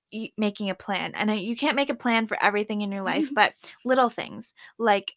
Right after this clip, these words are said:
Speaker 1: making dinner the night before so you don't have to think about it that night of, or putting out, like, I put out my outfit the night before, so I just wake up and put that outfit on, or I, like, have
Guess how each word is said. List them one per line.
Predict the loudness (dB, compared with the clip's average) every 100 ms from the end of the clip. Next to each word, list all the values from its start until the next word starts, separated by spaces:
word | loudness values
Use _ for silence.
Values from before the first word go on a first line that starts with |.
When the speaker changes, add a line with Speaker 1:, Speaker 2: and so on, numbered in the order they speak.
| -6
Speaker 1:
making | -2 -2 -2 -2 0
dinner | 2 2 0 -8 -20 _ -10
the | -6
night | -4 -4
before | -8 -6 0 2 0
so | -2 -6
you | -6
don't | -4
have | -6 -8
to | -10
think | -8 -6
about | -2 -2
it | -4 -4
that | -4 -4
night | -6 -4 2
of, | 2 2 2
or | 0 0 -4 -16 _
putting | 0 2 2
out, | 2 0
like, | -2 2
I | 0
put | 2 4
out | 4 2
my | 0
outfit | 0 0 -2 -4
the | -4
night | -6 -8
before, | -12 -10 -8 -8
so | -8
I | -6
just | -6 -4
wake | -4 -2
up | -6
and | -8 -10
put | -10 -2
that | 2 2
outfit | 2 -2 -8
on, | -8 -8 -12 -18 -6
or | -2
I, | 0
like, | 0 0
have | 6 6 6